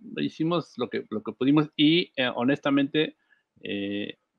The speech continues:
pues, prácticamente todos, ¿no? O sea, la mayoría, los que, los que pudieron, los que hubo oportunidad, pues, me abrieron las puertas de su casa también, ¿no? Eso es algo invaluable, pero insisto, tiene que ver mucho con,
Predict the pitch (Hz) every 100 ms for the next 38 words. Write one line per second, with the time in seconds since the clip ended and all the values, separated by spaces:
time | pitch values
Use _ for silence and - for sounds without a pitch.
0 | _ _ - - _ 139 - 147 135 147
1 | 147 - - 139 139 107 135 131 127 117
2 | 117 117 120 147 156 139 - 110 120 107
3 | 120 - 123 147 170 160 139 - 143 156
4 | 135 - 135 151 131 123 113 139 175 151
5 | - 160 165 135 - - - 135 - 151
6 | - 107 110 117 110 127 131 131 160 151
7 | - - _ _ _ - - 127 139 151
8 | 156 147 127 117 123 139 139 151 156 123
9 | 120 151 - 131 143 147 147 139 139 135
10 | 151 131 107 95